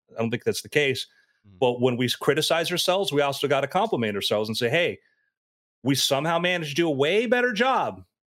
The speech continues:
Speaker 1: than everybody else." And
Speaker 2: Well, and, and, uh, uh, to, to, to hear my Canadian friends' accounts on it, the, that is, uh, in,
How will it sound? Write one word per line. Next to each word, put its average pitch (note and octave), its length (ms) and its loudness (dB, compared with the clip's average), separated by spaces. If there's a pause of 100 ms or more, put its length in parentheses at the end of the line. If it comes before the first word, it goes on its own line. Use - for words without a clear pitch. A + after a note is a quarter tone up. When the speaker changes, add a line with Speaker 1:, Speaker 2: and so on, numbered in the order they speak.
Speaker 1:
than C3+ 180 2
everybody D#3 420 0
else." - 460 -4
And A#2+ 280 0 (200)
Speaker 2:
Well, G3+ 200 6
and, F3 440 4
and, C#3 440 4 (520)
uh, B2 380 6 (720)
uh, A2 260 6
to, - 200 -4 (480)
to, A#2+ 260 2
to - 280 0
hear C#3 160 4
my C3 140 6
Canadian B2 560 4
friends' F#2+ 340 2
accounts F#2 420 0
on F2 140 2
it, F2 160 0 (380)
the, G#2 320 6 (120)
that A2+ 220 4
is, G#2+ 340 0 (200)
uh, G2 400 4
in, A#2 260 0